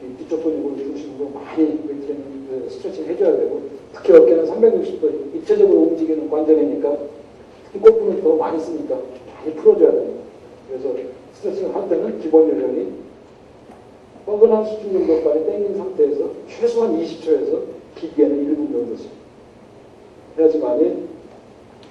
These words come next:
유연성이 차츰차츰 좋아집니다. 몸이 유연하다는 건 같은 근력을 가지고도 훨씬 힘을 효과적으로, 스피드를 효과적으로 낼 수가 있다. 몸이 부드러우면은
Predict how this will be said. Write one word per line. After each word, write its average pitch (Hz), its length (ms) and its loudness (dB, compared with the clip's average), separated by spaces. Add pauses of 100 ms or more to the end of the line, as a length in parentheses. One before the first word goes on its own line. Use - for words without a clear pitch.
(120)
유연성이 160 560 -4
차츰차츰 - 600 -12
좋아집니다. - 380 -4 (1000)
몸이 - 300 8
유연하다는 170 640 4
건 - 180 -6 (240)
같은 - 540 0
근력을 180 460 2
가지고도 - 520 -8 (360)
훨씬 294 600 -6
힘을 226 300 6 (100)
효과적으로, - 640 4
스피드를 220 400 2
효과적으로 180 400 2
낼 127 120 -2
수가 - 160 -6
있다. - 100 -10 (520)
몸이 226 280 4
부드러우면은 160 720 4